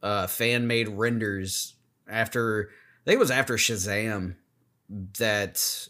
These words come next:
showed him decked out in, in the whole Black Adam gear, and he's like, "I hear you people, I hear you." And then all of a sudden, like, the, the, the, the talk came out of him, you know, in the works with talking to D C about being Black Adam, and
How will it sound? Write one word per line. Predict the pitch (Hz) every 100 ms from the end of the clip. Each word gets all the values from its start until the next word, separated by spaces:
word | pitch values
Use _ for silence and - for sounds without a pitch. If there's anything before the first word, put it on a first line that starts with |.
| _
showed | - 131 123 113
him | 117 110 104 98 - -
decked | 107 113 113
out | 110 110 95
in, | 101 95 _ _ _ _ _ _
in | 113
the | 113
whole | 117 107
Black | 107 107 101
Adam | 101 107 107
gear, | 101 104 104
and | 101
he's | 113 113
like, | 101 -
"I | 104
hear | 98 123
you | 113 104
people, | 113 98 92 87 _ -
I | 104
hear | 98 113 120
you." | 110 92 73 - _ _ _ -
And | 107
then | 113 117
all | 107 107
of |
a | 101
sudden, | 123 113 110 110 107 104
like, | 98 101 95 - - - - -
the, | 113
the, | 107 - 117 113
the, | 98 110 - 110
the | 123
talk | 123 113 -
came | 127 117
out | 117 110
of | 95
him, | 104 117 107 107 101 _ _ _ _
you | 123
know, | 113 107 95 - - 131 -
in | 156 156
the | 147
works | 135 139 147 -
with | 135 117
talking | 135 123 139 123 120 120 113
to | - 117 117 110
D | 101 110 127
C | 123 127 123
about | 117 113 110 107
being | 113 117 120 113
Black | 107 113 107
Adam, | 110 113 113 107
and | 104